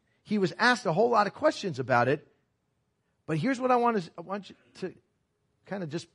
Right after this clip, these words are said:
poke you with today. That Jesus himself acknowledged and submitted to, and can I even say this? He indirectly supported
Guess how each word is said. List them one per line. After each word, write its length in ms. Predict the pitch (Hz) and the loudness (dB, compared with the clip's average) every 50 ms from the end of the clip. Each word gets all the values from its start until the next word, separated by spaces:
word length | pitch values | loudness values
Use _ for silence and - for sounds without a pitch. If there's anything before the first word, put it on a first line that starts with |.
| _ _ | _ _
poke 300 | - - 240 240 - - | -10 -8 -8 -8 -6 -8
you 80 | 151 131 | -6 -6
with 200 | 117 104 - _ | -6 -6 -8 _
today. 340 | - 113 101 95 92 95 92 _ _ _ _ _ _ _ _ _ _ _ _ _ _ _ _ _ _ _ _ _ _ _ _ _ - | -12 -12 -12 -12 -16 -18 -20 _ _ _ _ _ _ _ _ _ _ _ _ _ _ _ _ _ _ _ _ _ _ _ _ _ -4
That 160 | 160 156 120 | -4 -2 -2
Jesus 420 | 117 165 233 262 254 277 269 - | -2 -2 -2 -2 -2 -4 -8 -8
himself 440 | - 240 202 - - 214 190 175 160 151 | -8 -10 -10 0 4 4 4 4 4 -2
acknowledged 720 | 143 127 131 139 151 160 180 208 233 269 277 214 - - - | -8 -8 -6 0 2 2 4 4 2 2 0 -4 -10 -12 -10
and 140 | 143 151 | -10 -10
submitted 680 | - - - - 165 147 131 147 151 170 208 240 240 165 | -10 -12 -8 -6 -6 -6 -4 -4 -2 0 0 0 -2 -6
to, 240 | - - 156 151 156 - | -4 -2 -2 -2 -2 0
and 240 | 180 185 196 - | -2 -2 -2 0
can 140 | - 190 185 | -2 -2 -2
I 80 | 190 202 | 0 -2
even 120 | 196 220 | -4 -6
say 140 | 202 - 240 | -8 -8 -8
this? 140 | 240 240 - | -8 -8 -8
He 180 | - 190 - - | -10 -10 -10 -6
indirectly 760 | 160 202 247 285 285 285 285 254 262 262 254 - 240 240 220 | -4 -4 -4 -4 -6 -8 -4 0 0 -2 -2 -4 -8 -8 -8
supported 580 | - - 196 - - 240 240 226 156 92 87 | -8 -10 -14 -14 -14 -14 -14 -12 -12 -12 -14